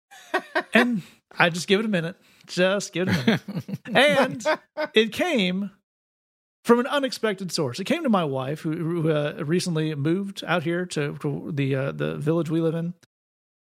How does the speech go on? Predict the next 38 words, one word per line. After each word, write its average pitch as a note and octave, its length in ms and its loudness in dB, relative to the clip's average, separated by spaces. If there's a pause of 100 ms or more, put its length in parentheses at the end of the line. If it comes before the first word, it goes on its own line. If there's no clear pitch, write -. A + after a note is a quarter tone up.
And D#3+ 400 2
this F#3 160 0
person F#3+ 240 2
said, F#3 240 0
"Hello," A3+ 560 0 (160)
and E3 120 0
they F3 80 4
didn't C#4 200 0
even A#3 220 0
finish E3 380 0
it. E3 240 -4
Like, D#3+ 200 0
they F#3 60 2
didn't, A3+ 120 0
like, G3 180 0
even G3 220 0
insert F#3+ 380 0
the D#3+ 80 -2
name. E3+ 260 0
That's D#3+ 180 0
how F3 60 0
much E3 200 -2
of D3+ 60 -2
a C3+ 40 -2
form E3 240 0
letter F3+ 260 2
this F#3 160 -4
is. G3+ 240 0
Just, F3+ 220 -2 (220)
"Hello, E3 500 2
comma. C#3 500 -4 (880)
My A#3 220 6
name B3+ 300 2
is," F3+ 320 -2
then C#3+ 100 -6
there's D3+ 160 -4
the G#3+ 80 -2
name, C#3+ 280 -2